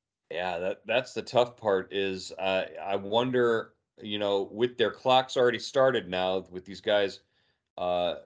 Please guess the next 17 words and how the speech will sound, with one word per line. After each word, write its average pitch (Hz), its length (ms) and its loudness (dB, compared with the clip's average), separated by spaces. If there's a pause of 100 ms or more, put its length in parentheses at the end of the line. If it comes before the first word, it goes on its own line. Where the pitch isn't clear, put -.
(120)
you 98 160 -8
know, 82 120 -4
they've, 90 200 -6
they've 98 200 -6
gotta 104 240 4
be 110 380 -4
on 110 300 -2
the, 98 380 0 (440)
the 95 80 -10
roster 104 460 0
at 85 100 -4
some 120 220 -2
point. 95 260 -4 (460)
You 101 80 -8
know, 110 100 -2
maybe 117 300 4
they, 139 480 4